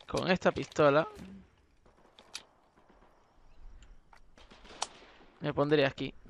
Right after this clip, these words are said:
Y así tengo toda esta área para disparar. Y si veo algún enemigo acercándose, tengo... No tengo tanto como parece. Estamos llegando a la ciudad, parece.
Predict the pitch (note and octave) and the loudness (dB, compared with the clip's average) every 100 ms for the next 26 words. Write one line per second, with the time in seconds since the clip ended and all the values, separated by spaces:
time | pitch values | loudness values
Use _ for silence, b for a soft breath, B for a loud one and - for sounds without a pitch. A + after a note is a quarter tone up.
0 | - - - - - _ _ - B B | -20 -20 -20 -20 -20 _ _ -12 B B
1 | B B - F3 F#3+ F#3 G3 G3 G#3 - | B B -12 -2 0 4 4 6 4 4
2 | - G3 G#3 G#3+ G3+ G#3 F#3+ G3+ F#3+ E3 | 0 6 8 8 6 6 6 6 6 6
3 | D3+ D3 D3 C#3 C3+ - _ _ - - | 4 2 2 4 2 -2 _ _ -12 -4
4 | D3 D#3+ G3 G3+ G3+ G3 G3 G#3 G3 G#3 | 4 6 6 4 0 0 0 0 4 4
5 | - F3+ F3 G#3+ G#3 F#3+ G3 F3+ F3+ G3 | 4 0 4 4 4 2 2 2 4 4
6 | G3 _ _ b b b b - _ - | 4 _ _ b b b b -14 _ -20
7 | - - G3+ F#3+ G#3+ G3 F#3 G3+ G3 G3 | -16 -2 0 4 4 6 6 6 4 2
8 | E3+ E3 D#3+ F#3 F#3+ F3 F#3 A3+ G#3 F#3+ | 2 4 4 4 2 2 0 4 4 4
9 | G#3+ G#3 F#3 D3+ D#3 - D3 D3 D#3 | 6 4 4 4 2 4 2 2 -2